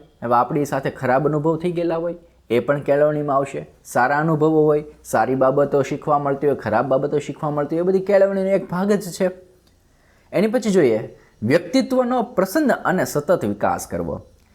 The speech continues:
હવે અહીંયા વ્યક્તિત્વનો સતત વિકાસ કરવાની વાત નથી, પ્રસન્ન ચિત્તે વિકાસ કરવાની વાત છે કે પ્રસન્ન રીતે તમે એ આગળ ક્યારે વધી શકો, તમારું ધાર્યા મુજબ થતું હોય તો. તો ત્રીજી લાઈન આપણે જોઈએ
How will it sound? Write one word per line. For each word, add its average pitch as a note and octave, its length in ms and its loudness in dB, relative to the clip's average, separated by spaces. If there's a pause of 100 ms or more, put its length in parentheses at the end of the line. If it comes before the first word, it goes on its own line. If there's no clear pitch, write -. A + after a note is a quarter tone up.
(200)
હવે C#3 80 2
અહીંયા A#2+ 400 -2
વ્યક્તિત્વનો G#3+ 520 2
સતત G#3+ 400 -2
વિકાસ A3 360 -2
કરવાની G#3+ 400 0
વાત G3+ 180 0
નથી, A2+ 240 -4 (480)
પ્રસન્ન C#4 480 2
ચિત્તે G#3 300 0
વિકાસ D#3 400 2
કરવાની G2+ 400 0
વાત E2+ 200 0
છે - 160 -6 (400)
કે C#3 60 0
પ્રસન્ન C4 500 0
રીતે G#3+ 240 0
તમે G3+ 220 0 (100)
એ D#3 100 4
આગળ D#3+ 420 2
ક્યારે F3 200 2
વધી B2 260 0
શકો, A#2+ 180 -2
તમારું D#3 440 -2
ધાર્યા D#3+ 340 0
મુજબ B2+ 260 0 (260)
થતું G#2 300 0
હોય C3 180 2 (200)
તો. C3+ 120 4 (500)
તો D3+ 60 -2
ત્રીજી A2+ 340 -2
લાઈન D#3+ 240 2
આપણે F3 200 0
જોઈએ F#3+ 340 2